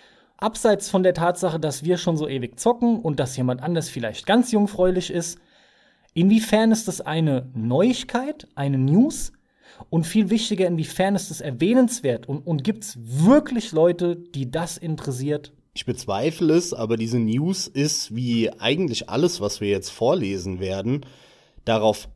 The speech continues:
Speaker 2: aus, dass du es anklicken sollst, weil die mit Klicks Geld verdienen. Und die haben w-, unter Umständen auch eine Vorgabe, da müssen jeden Tag mindestens zwanzig News hin und dann postet man irgendeinen Dreck,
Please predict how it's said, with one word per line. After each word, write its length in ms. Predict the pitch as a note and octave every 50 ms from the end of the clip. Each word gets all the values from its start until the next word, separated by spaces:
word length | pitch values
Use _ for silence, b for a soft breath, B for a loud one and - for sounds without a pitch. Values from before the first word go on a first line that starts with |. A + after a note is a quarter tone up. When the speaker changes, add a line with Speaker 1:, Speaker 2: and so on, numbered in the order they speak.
| - -
Speaker 2:
aus, 520 | A#2 A#2+ C3 D#3+ F#3+ G3+ G3+ - - -
dass 220 | - B2+ - -
du 120 | - C3 B2+
es 240 | B2+ B2+ - - -
anklicken 640 | A#2 C#3+ D#3 E3 D#3+ - A2+ A2+ A2 A2 A2 A2+
sollst, 640 | G#2+ G#2+ A2 A2 C3 F3+ - - - - - - _
weil 160 | - A#2+ B2
die 240 | B2 A#2+ B2+ A#2+ B2+ B2+
mit 200 | A#2+ B2 - -
Klicks 540 | - - C#3 F#3 A3+ - - - - - -
Geld 300 | - A2+ B2 D3+ E3 -
verdienen. 640 | - - E3+ D#3 D#3+ E3 E3 E3 E3+ E3+ F3+ E3+ F3 B B B B B B B
Und 200 | B C3 C3+ B2
die 140 | A#2+ A#2+ A#2+
haben 300 | C3 C#3 D3+ D#3+ C#3+ A2+
w-, 60 | A2+ A2+ - - - -
unter 240 | F#3+ D3 C3+ - -
Umständen 640 | D#3 D#3+ F#3+ F#3+ F3+ - - D3 C#3+ D3 C3 A#2+ A2+
auch 220 | F#2+ A2 G#2+ -
eine 100 | A2 G#2
Vorgabe, 680 | - - F3+ G3+ F#3+ E3 D#3+ D#3 C#3 C#3 C#3 C3+ C3+
da 140 | B2+ B2 D3
müssen 340 | F#3 A3+ A3+ - - D#3+ C#3
jeden 440 | C#3 D3 G3 A3+ A3 F3 D#3+ C#3 A#2+
Tag 360 | C#3+ F3 F3+ - - - -
mindestens 720 | D3+ F#3 G#3 G3+ F#3+ F3 - - - C#3+ B2+ - - - -
zwanzig 580 | - - D#3 D#3+ E3 D#3+ - - G2 - -
News 400 | D#3 F#3+ A3 A#3+ A#3+ A3 A3 -
hin 320 | G#3+ G3+ G3+ G#3 G#3 G#3 G#3 B B B B B B B
und 120 | A#2+ B2
dann 200 | C3+ C3 B2+ B2+
postet 540 | - C3 D3 E3+ F3+ - - - F3 E3 -
man 240 | C3+ C3 C3 C3 B2+
irgendeinen 720 | D3+ D#3 G3+ A#3 A#3 A3+ - - B2+ B2 A#2+ A#2 A2+ G#2 F2
Dreck, 420 | G#2+ G2 C3+ F#3 - - -